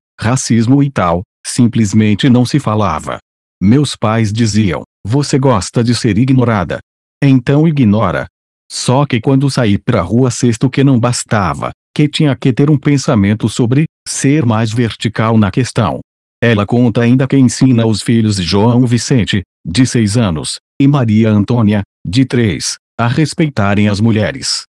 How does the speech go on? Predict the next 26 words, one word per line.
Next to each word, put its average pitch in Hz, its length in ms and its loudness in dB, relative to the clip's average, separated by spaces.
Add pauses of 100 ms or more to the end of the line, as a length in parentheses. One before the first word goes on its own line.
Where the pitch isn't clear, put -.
(300)
"Entre 143 280 0
um 135 100 2
flerte 113 440 -2
e - 20 6
um 143 180 4
abuso, 107 460 0 (240)
as 131 180 -2
coisas 117 460 0
não 123 160 2
se 123 140 -2
misturam. 110 580 0 (440)
Não 127 320 4
é 139 80 2
não, 113 240 2 (220)
acabou. - 560 -6 (420)
Repito 117 560 2
diariamente 110 680 0
pro 120 200 0
meu 113 160 2
filho 117 380 0
e 117 60 2
para 123 240 0
a 107 60 0
minha 117 300 2
filha 117 360 0
também. 110 400 0